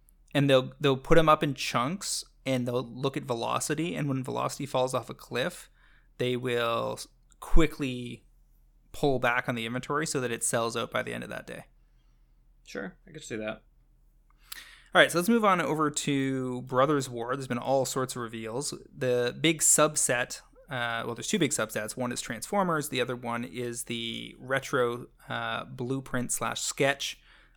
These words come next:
Speaker 1: artifacts, uh, that have a, a solid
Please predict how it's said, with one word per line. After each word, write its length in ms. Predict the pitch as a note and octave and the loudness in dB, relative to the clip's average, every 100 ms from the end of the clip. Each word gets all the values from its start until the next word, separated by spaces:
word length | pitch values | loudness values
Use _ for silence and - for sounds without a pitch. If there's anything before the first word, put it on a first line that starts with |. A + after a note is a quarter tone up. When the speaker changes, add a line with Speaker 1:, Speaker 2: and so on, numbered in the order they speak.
| - | 2
Speaker 1:
artifacts, 720 | C3 B2 C3 B2+ B2 - - - - | 4 4 2 0 -2 -6 -6 -8 -6
uh, 340 | B2+ A#2+ A#2+ | -4 -2 -4
that 140 | C3 B2 | -6 -4
have 260 | B2 A#2+ | -2 -2
a, 300 | B2 A#2 A#2+ C#3+ | -2 -2 -4 -6
a 40 | |
solid 460 | B2+ B2+ A#2+ A#2+ | -4 -2 -2 -4